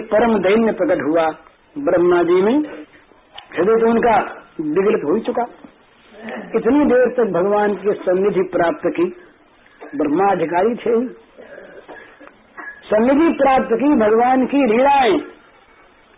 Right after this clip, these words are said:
जिन लीलाओं को सबने नहीं देखा, दाऊ जी ने भी नहीं देखा, दाऊ जी को पीछे बताया गया, उन लीलाओं को ब्रह्मा जी ने देखा। तो ब्रह्मा जी ने सोचा मन में कि भाई,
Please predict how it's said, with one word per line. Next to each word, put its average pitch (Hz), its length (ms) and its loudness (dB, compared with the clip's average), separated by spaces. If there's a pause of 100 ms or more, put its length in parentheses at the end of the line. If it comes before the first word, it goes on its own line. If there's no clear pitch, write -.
(440)
जिन 190 340 -2
लीलाओं 226 500 2
को 233 140 2 (760)
सबने 220 340 -2
नहीं 254 160 0
देखा, 185 340 0
दाऊ 208 280 2
जी 254 120 0
ने 262 120 2
भी 220 100 0
नहीं 196 160 2
देखा, 165 280 0 (180)
दाऊ 185 200 0
जी 185 120 -6
को 190 180 -2
पीछे 185 240 -2
बताया 165 380 0
गया, 131 200 -4 (960)
उन 330 240 2
लीलाओं 269 480 2
को 240 160 2 (720)
ब्रह्मा 233 440 0
जी 214 120 0
ने 214 200 2
देखा। 185 360 2 (680)
तो 254 180 -2
ब्रह्मा 226 360 2
जी 208 160 0
ने 208 100 2 (380)
सोचा 185 360 -2
मन 180 220 2
में 226 140 -2
कि 214 120 -6
भाई, 165 240 0